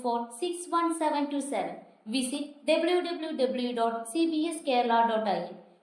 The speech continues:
ഡിഗ്രി കഴിയുമ്പോഴേക്കും അവർക്ക് ജോലി, എനിക്കോ പ്രൊമോഷൻ.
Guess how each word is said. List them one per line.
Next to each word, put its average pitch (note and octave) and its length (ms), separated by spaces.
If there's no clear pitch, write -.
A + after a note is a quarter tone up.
ഡിഗ്രി F#4 320
കഴിയുമ്പോഴേക്കും A#3+ 880
അവർക്ക് D4 360
ജോലി, F#3+ 340
എനിക്കോ A#3+ 340
പ്രൊമോഷൻ. G3+ 720